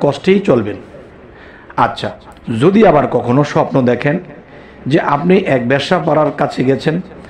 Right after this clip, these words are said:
এবং তারা আপনাকে ডাকছে এবং তাদের সাথে আপনি সেই খারাপ কাজে লিপ্ত হয়েছেন, যখন আপনি দেখলেন তাদের সাথে খারাপ কাজে লিপ্ত হয়েছেন, আপনি সেই দিন মনে করবেন যে ঘুম থেকে উঠে ভাববেন যে, "আমি তো এরকম চরিত্রের লোক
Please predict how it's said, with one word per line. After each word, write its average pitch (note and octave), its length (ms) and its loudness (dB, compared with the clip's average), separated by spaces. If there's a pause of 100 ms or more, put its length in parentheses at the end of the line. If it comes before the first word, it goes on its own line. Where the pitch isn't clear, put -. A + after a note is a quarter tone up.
(200)
এবং C#3+ 220 2
তারা D3 260 2
আপনাকে D3+ 300 0
ডাকছে B2+ 500 0 (400)
এবং C3+ 280 2
তাদের C3 260 2
সাথে E3+ 280 0
আপনি E3+ 200 -2
সেই F3+ 200 0 (120)
খারাপ C#3 360 -2
কাজে D#3+ 220 0
লিপ্ত D#3 280 2
হয়েছেন, A#2+ 340 0 (1400)
যখন F3+ 280 0
আপনি D#3+ 220 0
দেখলেন B2+ 380 0
তাদের C#3+ 300 0
সাথে F3 280 -2
খারাপ C#3+ 400 -4
কাজে D#3 200 2
লিপ্ত C3+ 280 0
হয়েছেন, B2+ 420 0 (160)
আপনি D#3+ 220 0
সেই E3+ 220 0
দিন F3 160 6
মনে D3 200 4
করবেন D3 400 0 (800)
যে A2+ 540 2 (540)
ঘুম D3+ 180 2
থেকে F#3+ 220 2
উঠে D#3+ 240 2
ভাববেন B2+ 460 0 (500)
যে, C3+ 160 4
"আমি D3 220 2
তো F3+ 100 2
এরকম F3 380 2
চরিত্রের F#3 480 2
লোক C3 180 4